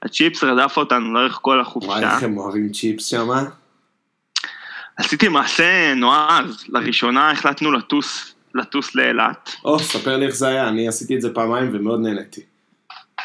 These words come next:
Speaker 1: אני חושב, אין שום יתרון בלטוס לאילת, למעט ה-, כאילו זה שאתה לא נוהג,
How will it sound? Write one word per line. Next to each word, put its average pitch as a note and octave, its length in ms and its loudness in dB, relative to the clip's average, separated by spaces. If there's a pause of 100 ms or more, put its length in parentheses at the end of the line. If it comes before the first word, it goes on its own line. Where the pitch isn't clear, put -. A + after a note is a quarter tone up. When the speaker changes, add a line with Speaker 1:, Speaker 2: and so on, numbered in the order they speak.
(140)
Speaker 1:
אני A#2 400 2
חושב, A#2+ 460 2 (800)
אין E3 180 4
שום G#3 280 2
יתרון C#3 720 0
בלטוס B2 540 -2
לאילת, A#2+ 680 2 (100)
למעט A#2+ 680 2
ה-, C3+ 480 4 (420)
כאילו B2+ 200 -2
זה C3 140 0
שאתה D3+ 260 2
לא C#3 140 2
נוהג, B2+ 340 2